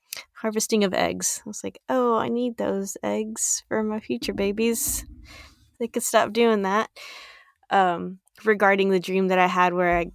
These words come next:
felt like someone was in the room and the lightning strike and the dream within a dream kinda situation. But I thought that was, I was like, "Thanks for sharing," and also, "No, <laughs> I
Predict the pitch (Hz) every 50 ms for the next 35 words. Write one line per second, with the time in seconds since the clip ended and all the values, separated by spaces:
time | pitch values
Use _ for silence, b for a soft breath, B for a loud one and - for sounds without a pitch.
0 | _ - - - 185 - - - 180 175 - - 185 180 180 180 185 175 185 190
1 | 185 180 170 180 180 180 180 180 180 180 180 175 175 185 180 175 180 180 180 180
2 | - - - 175 170 175 170 165 - 180 175 170 165 - 180 180 175 175 180 170
3 | - 180 170 170 175 170 - 170 170 170 165 170 - - - - 185 190 175 -
4 | - - - 190 - - 208 208 202 - 190 - - 208 220 220 _ B B B
5 | B B B B B B B _ _ _ - - - - _ _ - 190 185 -
6 | 180 175 - - - - - - 175 175 180 185 - - - - _ _ _ _
7 | _ _ _ _ _ _ _ _ _ _ _ _ _ _ _ _ _ _ - 220
8 | 220 220 220 214 220 220 226 - _ _ - 302 339 320 320 - - 330 - -
9 | 359 339 339 320 294 269 226 202 202 196 190 190 196 - - 214 208 208 214 226
10 | 262 285 302 294 285 277 262 247 240 220 214 214 214 214 233 214 220 233 233